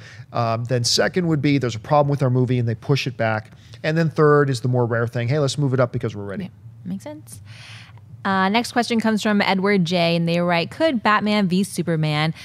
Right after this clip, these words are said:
Speaker 2: be overcrowded?"
Speaker 1: Oh man, this overcrowded question comes up an awful lot. I'm gonna pull up a thing here.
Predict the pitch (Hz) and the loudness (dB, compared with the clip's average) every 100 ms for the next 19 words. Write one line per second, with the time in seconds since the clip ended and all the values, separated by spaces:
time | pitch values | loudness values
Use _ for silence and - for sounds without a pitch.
0 | - - 190 202 220 - 165 160 170 - | -20 -4 0 2 2 0 -2 0 -2 -2
1 | 139 139 123 - - - - - 165 170 | 0 0 0 -6 -10 -14 -14 2 4 6
2 | 156 160 160 190 - 220 285 180 170 170 | 6 6 6 4 4 4 4 0 2 4
3 | 180 143 - 117 - 107 101 - - - | 4 2 0 0 0 -8 -10 -14 -16 -16
4 | - - - - - - 175 196 - 165 | -16 -20 -20 -20 -20 0 4 4 4 2
5 | 170 156 143 147 175 - 185 185 - 143 | 2 -2 2 4 4 4 4 4 4 4
6 | 120 101 120 208 311 240 - 196 170 165 | 4 2 0 0 2 -2 0 4 6 4
7 | - 151 139 131 113 151 143 127 135 127 | 2 0 2 2 0 0 0 0 0 2
8 | 123 123 123 | 2 2 0